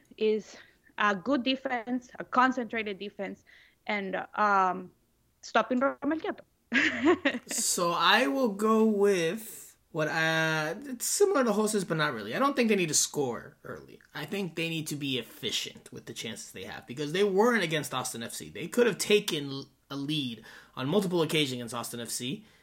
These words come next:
Speaker 2: uh, in that first half, and they didn't because they failed to put the ball into the back of the net despite some decent looks. And even Phil Neville at one point, uh, threw a fist into the air in frustration because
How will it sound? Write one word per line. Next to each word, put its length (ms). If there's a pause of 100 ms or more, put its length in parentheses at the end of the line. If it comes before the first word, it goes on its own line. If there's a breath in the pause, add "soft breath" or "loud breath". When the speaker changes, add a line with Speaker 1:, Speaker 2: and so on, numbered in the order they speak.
(300 soft breath)
Speaker 2:
uh, 300
in 140
that 140
first 220
half, 180
and 100
they 80
didn't 260
because 520
they 180
failed 380
to 60
put 220
the 60
ball 160
into 160
the 100
back 220
of 60
the 100
net 180
despite 320
some 320
decent 340
looks. 260
And 140
even 200
Phil 160
Neville 300
at 40
one 160
point, 320 (400 loud breath)
uh, 260
threw 240
a 40
fist 500
into 340
the 120
air 280
in 60
frustration 640
because 400